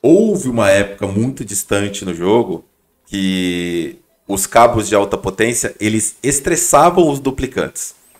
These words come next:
né? Eles geravam estresse. O duplicante ficava maluco se você passasse cabo de alta potência e eles passassem por perto. Depois do Express Update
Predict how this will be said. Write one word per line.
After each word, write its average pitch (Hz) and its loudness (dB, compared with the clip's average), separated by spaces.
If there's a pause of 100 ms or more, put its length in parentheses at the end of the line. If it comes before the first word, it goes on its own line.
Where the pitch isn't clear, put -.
(140)
né? 85 2
Eles 90 -2
geravam 92 2
estresse. 90 0
O 85 -14
duplicante 98 -6
ficava 127 2
maluco 135 4
se - -12
você 92 -4
passasse - -4
cabo 104 0
de 104 -2
alta 101 -2
potência 104 -8
e - -8
eles 117 -14
passassem 120 -4
por 135 -6
perto. 92 -2 (760)
Depois 151 4
do 165 2
Express - 0 (100)
Update 113 0